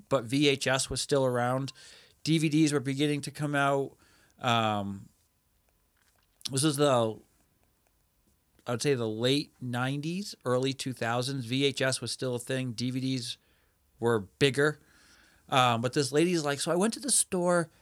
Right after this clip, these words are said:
and I rented a movie and," no, it was a D V D. She said, "I rented a D V D and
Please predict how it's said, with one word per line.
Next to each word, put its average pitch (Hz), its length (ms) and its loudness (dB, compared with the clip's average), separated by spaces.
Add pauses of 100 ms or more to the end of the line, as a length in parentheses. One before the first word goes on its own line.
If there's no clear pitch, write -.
(260)
and 151 100 -2
I 143 60 2
rented 160 320 2
a 202 60 4
movie 170 640 0 (420)
and," 127 840 -2 (1600)
no, 185 120 2
it 185 40 2
was 190 100 0
a 208 40 -4
D 240 160 0
V 226 120 0
D. 131 300 2 (320)
She - 100 -4
said, 160 220 4
"I 165 40 4
rented 214 200 2
a 262 80 -2
D 214 180 0
V 202 120 -2
D 135 420 -4
and 147 560 -2